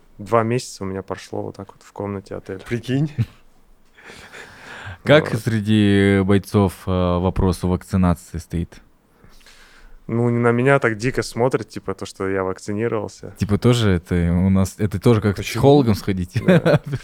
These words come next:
Speaker 3: <laughs>
Speaker 1: Ну, не знаю, видимо, как-то в этом кругу такая идёт, э, ну, недоверие.
Speaker 2: К вакцинам?
Speaker 1: Да, ну, конкретно к этим вакцинам или вообще к вакцинам.
Speaker 3: И вообще,
Speaker 1: Вот.
Speaker 3: а, к, к болезни, да?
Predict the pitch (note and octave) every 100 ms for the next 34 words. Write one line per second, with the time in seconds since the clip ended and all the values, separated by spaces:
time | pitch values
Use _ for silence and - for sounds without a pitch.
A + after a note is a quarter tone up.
0 | - F#3 E3+ D#3 E3 E3 F#3+ A#3 D#3+ A#2
1 | A2+ G#2+ G#2 - G2 F#2+ F#2 - A#2 -
2 | - - _ _ - G#2+ G#2 G2 - G#2
3 | A2+ A2+ F#2+ G#2 G#2 F#2+ F#2+ F2+ - _
4 | _ _ _ - F#2+ G2 G#2 B2+ A#2 G2+
5 | G#2+ G#2+ G2+ G2+ G#2 F#2+ F#2+ _ _ _
6 | _ _ _ B2+ B2 - G#3+ E3 - _
7 | _ - - - _ _ _ _ _ -
8 | G#2 G#2 D3+ - G#2+ A#2+ G#2+ - G#2 G2+
9 | F#2+ - - F#2+ F#2+ G2+ G2+ F2+ - G2+
10 | G2 - F#2 - G2+ F#2 F#2 _ _ -
11 | G2 F2+ G2 F#2+ F#2 F2+ E2 F2+ - F2
12 | D#2 - F#2+ F#2 F#2 F2+ F2+ F2 G2